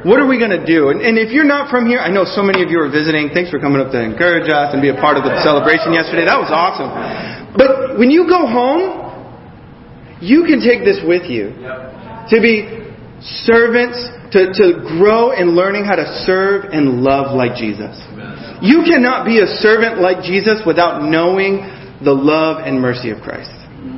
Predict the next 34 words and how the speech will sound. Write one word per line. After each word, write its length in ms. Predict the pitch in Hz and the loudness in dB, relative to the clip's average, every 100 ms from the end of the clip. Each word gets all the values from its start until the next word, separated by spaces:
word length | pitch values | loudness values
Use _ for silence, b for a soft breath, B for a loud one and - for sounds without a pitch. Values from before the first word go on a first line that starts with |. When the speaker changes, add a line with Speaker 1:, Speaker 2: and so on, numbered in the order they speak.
| - | -14
Speaker 2:
Yes. 320 | - - - - | -12 -12 -8 0
Speaker 1:
And 140 | 175 | 2
we 160 | 226 285 | 2 0
should 200 | 302 214 | -2 -2
serve 280 | - 214 | 0 0
each 160 | 208 208 | 0 -2
other. 320 | 214 147 113 | 0 0 -2
And 480 | - - - - 202 | -8 -16 -8 0 2
if 180 | 220 208 | 0 -2
serving 360 | - 269 285 269 | 0 2 2 0
isn't 220 | 233 - | -2 -4
happening, 500 | 208 247 269 285 262 | -2 0 0 0 0
you 100 | 214 | 0
know 60 | |
what 140 | 233 233 | 0 0
that 160 | 214 | 0
means? 340 | 180 214 269 269 | 0 2 0 -2
It 280 | - - 196 | -8 -2 0
means 180 | 226 202 | 0 2
we're 160 | 208 | 2
not 480 | 196 214 247 - - | 2 0 -2 -8 -4
close 320 | 202 202 208 | 2 2 2
enough 240 | 202 151 - | 0 -2 -4
to 80 | |
understanding 560 | - 151 147 - 143 139 | -2 -2 -2 -2 -2 -2
who 140 | 143 | -2
Jesus 400 | 131 127 117 117 | -2 -4 -6 -8
is. 180 | 113 101 | -10 -6
We 80 | 151 | -2
don't 220 | 190 196 | -2 -2
understand 420 | 175 170 - 156 143 | -2 -4 -4 -4 -4
his 140 | 127 | -4
mercy 300 | 131 123 113 | -4 -6 -8
yet. 220 | 104 104 | -10 -12